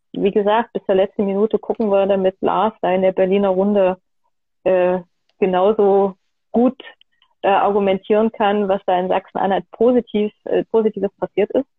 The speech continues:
äh, wie wir das jetzt hier die ganze Zeit immer tun und sagen, doch, Einsatz lohnt sich und guck mal, was die Sozis hingekriegt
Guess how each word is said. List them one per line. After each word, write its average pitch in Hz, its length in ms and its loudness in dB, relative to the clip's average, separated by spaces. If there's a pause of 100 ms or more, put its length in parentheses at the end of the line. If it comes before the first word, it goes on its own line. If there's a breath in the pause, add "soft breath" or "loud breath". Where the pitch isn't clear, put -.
(520)
äh, 190 160 2
wie 185 120 0
wir 185 120 2
das 202 180 0
jetzt 185 160 -2
hier 202 120 0
die 185 200 -8
ganze 185 320 -6
Zeit 196 260 -2
immer 170 200 -2
tun 185 340 -4
und 180 120 -4
sagen, 185 320 -2
doch, - 180 -6
Einsatz 190 440 -2
lohnt 202 240 0
sich - 300 -2
und 190 240 -2 (320)
guck - 180 -8
mal, 190 180 0
was 185 140 -4
die 185 100 -4
Sozis 185 360 -4
hingekriegt 214 440 -4